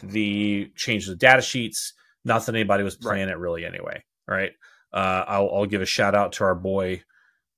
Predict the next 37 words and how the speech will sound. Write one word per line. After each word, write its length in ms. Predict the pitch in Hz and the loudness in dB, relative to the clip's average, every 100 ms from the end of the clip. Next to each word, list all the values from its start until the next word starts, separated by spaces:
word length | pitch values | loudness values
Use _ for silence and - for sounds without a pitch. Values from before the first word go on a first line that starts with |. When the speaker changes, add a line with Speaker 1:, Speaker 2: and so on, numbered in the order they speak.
| - | -8
Speaker 1:
uh, 220 | 90 87 - | -6 -4 0
Alan. 320 | 101 110 113 | 4 4 4
I 80 | 110 | 0
think 300 | - 120 107 | 0 -2 -2
he 80 | 104 | -8
tried 260 | - 98 | -4 -4
to 60 | 92 | -4
play 240 | - 101 | -2 0
it, 160 | 101 90 _ _ _ _ _ _ | 2 -2 _ _ _ _ _ _
uh, 140 | 98 90 | -10 -6
at 100 | 101 | -6
a 40 | |
big 200 | 92 98 | -6 -8
tournament, 440 | 90 113 101 101 98 _ _ | -6 -6 -4 -4 -8 _ _
uh, 260 | 92 92 87 | -8 -6 -6
several 380 | - - 95 92 | -4 -4 -2 -2
months 260 | 98 92 | -4 -6
ago, 280 | 98 95 87 - _ - _ _ _ _ | -2 -2 -2 -6 _ -20 _ _ _ _
um, 260 | 90 87 85 | -6 -6 -6
just, 300 | 92 - 101 | -6 -6 -2
uh, 240 | 85 82 78 _ _ - | -2 -2 -8 _ _ -14
you 100 | 95 | -12
know, 60 | 87 _ _ _ _ _ _ _ _ | -12 _ _ _ _ _ _ _ _
for 120 | - 101 | -4 -2
the 60 | |
street 300 | 87 - 120 | 0 -2 -4
cred. 340 | - 120 120 113 - - - - | 4 6 6 4 -12 -20 -20 -8
And, 380 | 95 92 90 87 | -4 -2 0 2
uh, 360 | 87 87 87 | 2 2 0
Alan 260 | 92 95 92 | 2 2 2
Percival, 580 | 92 107 - 98 95 90 | 0 -4 -2 -2 0 0
in 80 | 95 | 0
our 100 | 95 | -2
opinion, 460 | 90 104 95 98 - | -2 -4 -4 -6 -8
love 180 | 104 95 | -4 -2
you, 80 | 95 | 2
Alan, 380 | 98 110 120 | 2 2 -2